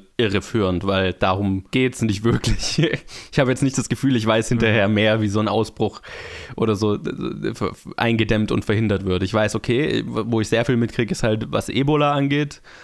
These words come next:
Speaker 1: wie,
Speaker 2: Ja.
Speaker 1: wie die da vorgehen müssen und was die, was die Maßnahmen sind, die da ergreifen, was die Probleme sind, die da, also ich hab jetzt das Gefühl, ich hab ein sehr gutes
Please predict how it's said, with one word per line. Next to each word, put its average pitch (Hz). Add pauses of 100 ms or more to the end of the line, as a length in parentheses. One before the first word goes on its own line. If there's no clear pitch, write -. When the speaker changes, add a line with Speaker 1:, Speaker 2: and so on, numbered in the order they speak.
(280)
Speaker 1:
wie, 110
Speaker 2:
Ja. - (120)
Speaker 1:
wie 110
die 139
da 143
vorgehen 135
müssen 127
und 107
was 101
die, 107
was 107
die 107
Maßnahmen 104
sind, 104
die 101
da 104
ergreifen, 107
was 101
die -
Probleme 139
sind, 131
die 127
da, 127
also 117
ich 117
hab 135
jetzt 135
das 120
Gefühl, 131
ich 117
hab 107
ein 113
sehr 117
gutes 113